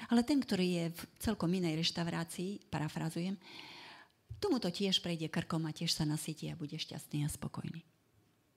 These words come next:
A to najzávažnejšie, čo povedal, bolo, Viete,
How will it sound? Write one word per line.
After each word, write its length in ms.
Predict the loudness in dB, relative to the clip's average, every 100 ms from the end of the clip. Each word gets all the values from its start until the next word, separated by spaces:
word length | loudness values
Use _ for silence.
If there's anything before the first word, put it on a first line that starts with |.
| _ _ _ _ _ _ _ 0
A 80 | 4
to 160 | 8 10
najzávažnejšie, 880 | 10 8 2 4 4 4 4 2
čo 80 | 2
povedal, 480 | 4 4 4 -2 -2
bolo, 320 | -2 0 0 -4 -12 -20 _ _ -20 -20 -20 -20 -20 -20 -20 -20 _ _ _ _ -4
Viete, 320 | -2 -4 -8